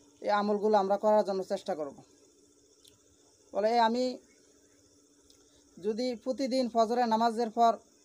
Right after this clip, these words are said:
তিনবার ওই দোয়াটা পড়েন, তাহলে আল্লাহ তাআলা আপনাদেরকে এই তিনটা রোগ থেকে মুক্ত রাখবেন। দোয়াটি অতি সংক্ষি-, সংক্ষিপ্ত, ছোট, অনেকেই,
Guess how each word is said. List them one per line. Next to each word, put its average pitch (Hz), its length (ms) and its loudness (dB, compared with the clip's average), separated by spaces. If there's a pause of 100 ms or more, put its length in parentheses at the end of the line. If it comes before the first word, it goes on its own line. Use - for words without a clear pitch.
(160)
তিনবার 254 400 4 (960)
ওই 220 180 -2
দোয়াটা 220 360 4
পড়েন, 240 240 4 (480)
তাহলে 202 320 0
আল্লাহ 208 240 4
তাআলা 202 280 2
আপনাদেরকে 208 480 -6 (140)
এই 214 140 0
তিনটা 208 240 -4
রোগ 185 200 -2
থেকে 208 200 -8
মুক্ত 170 160 -8
রাখবেন। 139 320 -6 (960)
দোয়াটি 247 280 -2 (120)
অতি 240 160 -6 (100)
সংক্ষি-, 214 440 -4
সংক্ষিপ্ত, 214 380 -4 (160)
ছোট, 196 160 -4 (840)
অনেকেই, 220 360 -2